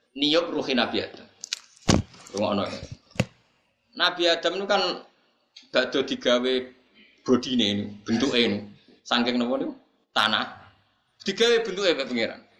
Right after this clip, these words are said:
Tapi dibarno. Dibarno terus.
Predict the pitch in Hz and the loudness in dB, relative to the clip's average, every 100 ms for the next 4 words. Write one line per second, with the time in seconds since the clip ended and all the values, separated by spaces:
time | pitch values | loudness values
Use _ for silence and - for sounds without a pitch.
0 | - 185 262 262 220 214 147 110 - - | -2 0 0 0 2 4 2 -2 -10 -20
1 | _ _ _ _ _ _ _ _ _ _ | _ _ _ _ _ _ _ _ _ _
2 | _ _ _ _ _ _ _ - 95 92 | _ _ _ _ _ _ _ -10 -8 -2
3 | 92 98 123 139 120 82 - - - | -2 2 2 2 -2 -6 -10 -16 -20